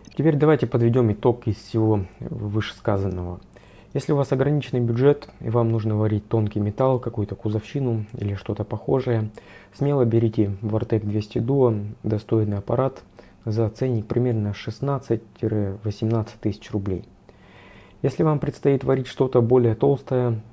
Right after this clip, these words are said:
смело берите Voxel Tenvermix сто восемьдесят пять, двести пять. Эти аппараты справляются с этим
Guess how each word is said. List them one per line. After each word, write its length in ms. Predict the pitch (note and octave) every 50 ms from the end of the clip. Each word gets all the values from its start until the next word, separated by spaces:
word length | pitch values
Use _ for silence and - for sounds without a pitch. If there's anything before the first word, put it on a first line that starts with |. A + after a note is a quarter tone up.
| - - -
смело 340 | - - B2 B2 A#2+ A2+ G#2+
берите 520 | G2+ G#2+ G#2 G#2+ G#2 G#2+ - G2 F#2+ F#2+ F#2+ -
Voxel 380 | - A#2 A2 G#2+ - G#2+ G2 G2+
Tenvermix 460 | - G#2 G#2+ G#2+ G#2+ G#2 G#2 G2+ G2 -
сто 160 | - - A2
восемьдесят 440 | G#2+ G#2 G#2 - A2+ A2+ G#2+ - -
пять, 220 | C#3 C#3 B2+ A#2
двести 360 | G#2+ G#2+ G#2 G2+ - - A2+
пять. 260 | - - B2 A#2+ A#2 - - - - - - - - - -
Эти 160 | B2 A#2 - A2+
аппараты 420 | G#2+ - A2 A2 A2+ A2 - G#2
справляются 680 | G2+ - - - - G2+ G#2 G#2+ G#2+ G#2 G2 - - -
с 80 | - -
этим 300 | G#2 - G#2 G2+ G2 F#2+